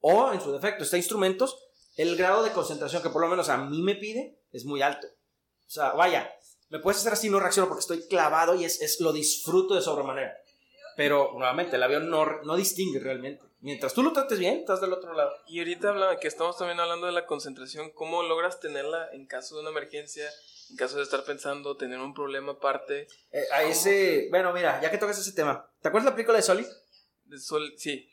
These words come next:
Speaker 1: ¿Qué fue lo primero que le preguntan después de que baja de la, de la, del incidente?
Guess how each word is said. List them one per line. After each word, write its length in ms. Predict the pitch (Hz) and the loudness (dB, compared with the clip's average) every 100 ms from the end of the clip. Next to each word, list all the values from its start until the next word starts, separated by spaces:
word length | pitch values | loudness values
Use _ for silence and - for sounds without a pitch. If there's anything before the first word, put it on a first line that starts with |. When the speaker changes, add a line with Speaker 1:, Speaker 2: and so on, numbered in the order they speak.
| _ | _
Speaker 1:
¿Qué 120 | - | 2
fue 100 | 220 | 4
lo 200 | 302 302 | 4 2
primero 520 | - 226 220 277 392 - | 2 2 6 6 6 4
que 80 | |
le 80 | 269 | 2
preguntan 560 | - 208 254 247 302 302 302 | 4 4 4 4 2 0 -4
después 360 | 175 - 190 | -6 -2 0
de 80 | 202 | 2
que 80 | 180 | 2
baja 180 | 170 180 | 4 4
de 60 | |
la, 100 | 156 | 2
de 100 | 135 | 2
la, 160 | 131 123 - | 0 -2 -6
del 180 | 131 127 | -10 -10
incidente? 480 | 120 123 113 - | -8 -8 -8 -14